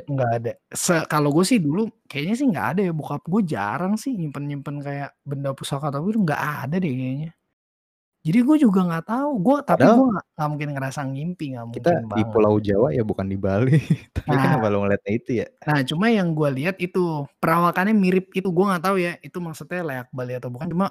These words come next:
Speaker 1: bentukannya itu mirip. Yang gua maksud kayak gitu. Dan itu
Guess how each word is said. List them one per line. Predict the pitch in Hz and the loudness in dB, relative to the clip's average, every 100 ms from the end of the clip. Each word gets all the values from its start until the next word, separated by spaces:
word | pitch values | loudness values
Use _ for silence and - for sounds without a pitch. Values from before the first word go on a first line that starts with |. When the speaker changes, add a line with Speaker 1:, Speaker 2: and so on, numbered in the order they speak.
| - | -4
Speaker 1:
bentukannya | 143 151 147 175 - - 160 151 147 139 | -4 -4 -2 -6 -8 -4 -2 -2 -2 -4
itu | 127 185 | -2 0
mirip. | 156 170 165 _ _ _ _ _ | 0 -2 -4 _ _ _ _ _
Yang | - 123 | -8 -4
gua | 127 123 | -4 -4
maksud | 123 - - | -6 -8 -8
kayak | 127 123 123 | -6 -6 -10
gitu. | 120 117 _ _ _ _ _ _ _ _ _ | -12 -14 _ _ _ _ _ _ _ _ _
Dan | 143 131 127 | -4 -4 -4
itu | 143 170 | -4 -4